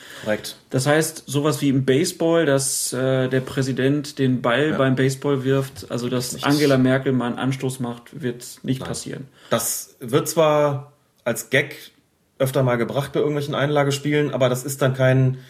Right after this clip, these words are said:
Speaker 1: regeltechnischer Anstoß, sondern die stoßen dann vielleicht an und dann pfeift der Schiedsrichter, dann lachen alle kurz und klatschen und dann geht's richtig los. So passiert das. Was wir noch vergessen haben, ist, glaub ich, was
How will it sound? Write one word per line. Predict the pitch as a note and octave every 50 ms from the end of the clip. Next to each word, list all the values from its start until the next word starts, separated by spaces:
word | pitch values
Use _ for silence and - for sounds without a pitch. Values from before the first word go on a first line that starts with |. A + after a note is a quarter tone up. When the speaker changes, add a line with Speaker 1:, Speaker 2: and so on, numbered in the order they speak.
| - - - _ -
Speaker 1:
regeltechnischer | C3+ C#3+ C#3+ D3 C3+ C3+ C3 C3 B2+ A#2 - A#2+ F2
Anstoß, | G2+ A#2 A2+ - C3 B2 A#2+
sondern | A#2 B2 A#2 A#2 A#2 A2+ G#2
die | G#2+ G#2+ G2 F2 - - _ -
stoßen | - - C#3 D#3+ E3+ E3+ F3 D3+
dann | C#3+ D3
vielleicht | C#3 D3+ C#3+ C#3 C3+ C3+ -
an | C#3 C#3 C#3+ C#3+ C#3 C#3 C3+ C3+ - - _ _ _ _ _ _ _
und | - A2+
dann | A2+ A2 G#2+ - - - _ - _ _ _ _ _ _ _ _ _ _ _
pfeift | - C#3 C3+ C3 C#3
der | D3
Schiedsrichter, | C3+ C#3+ C#3 C3+ - C3+ C3 - C3
dann | A#2 A2+
lachen | B2+ B2+ C3+ C#3 -
alle | A#2+ B2 A#2+
kurz | B2 - B2+ B2 B2 -
und | G#2+
klatschen | - - B2 A#2+ - - C3 A#2+
und | - - G2
dann | G#2+ G#2 G2+
geht's | G#2 - - -
richtig | - - F#2 - -
los. | D#2 E2 E2 - - - _ _ _ _ _
So | - -
passiert | - G2+ - - C#3 C#3+ D#3+
das. | D#3+ C#3+ - - - - - - - _ _ _ -
Was | - C3 C3
wir | C#3
noch | C3+ C#3 C3+
vergessen | C#3 B2+ B2+ D3+ C#3+ - F3+
haben, | D#3+ C#3+
ist, | C#3 C#3 C#3
glaub | D3 D3 D3
ich, | D3+ C3 C3 C3
was | C3+ C3+ - - - - - -